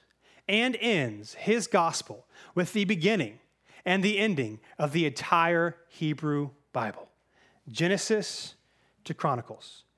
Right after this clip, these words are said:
And he's tying all of it together in the person of Jesus, who is the beginning and the end.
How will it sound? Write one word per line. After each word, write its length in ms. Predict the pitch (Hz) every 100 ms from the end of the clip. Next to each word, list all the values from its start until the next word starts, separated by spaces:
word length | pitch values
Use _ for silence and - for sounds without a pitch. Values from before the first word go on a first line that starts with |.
| _ - -
And 100 | 165
he's 160 | 165
tying 340 | - 185 180 165
all 220 | 180 202
of 60 |
it 80 | 208
together 500 | 214 185 117 113 160 - _ _
in 80 | 156
the 40 |
person 560 | 147 151 127 - 110 113 _ _ -
of 60 | 120
Jesus, 580 | 156 127 - - - - _ - -
who 120 | 180
is 140 | 170 135
the 80 |
beginning 560 | 143 139 170 175 175 180
and 100 | 131
the 160 | 131 190
end. 360 | 233 254 -